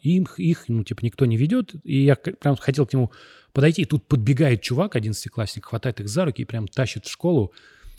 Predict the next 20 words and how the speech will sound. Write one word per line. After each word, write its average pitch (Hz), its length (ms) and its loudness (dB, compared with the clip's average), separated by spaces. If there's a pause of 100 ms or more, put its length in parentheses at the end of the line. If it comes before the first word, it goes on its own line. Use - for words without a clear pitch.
(120)
Чувак 127 500 4
в - 60 -20
черном, 117 360 2 (260)
в - 60 -20
черном 123 280 8
спортивном 101 540 2
костюме 110 480 6
и - 20 4
бомбере. 92 460 2 (1400)
Вот 107 200 2
чувак - 280 -2
пришел 101 300 -6
на 95 100 0
линейку, 95 560 -2
и 120 100 -2
я 98 100 2
думаю, 95 360 -2 (240)
отличное 107 520 -2
начало, 92 400 -6
Кирилл. - 240 -14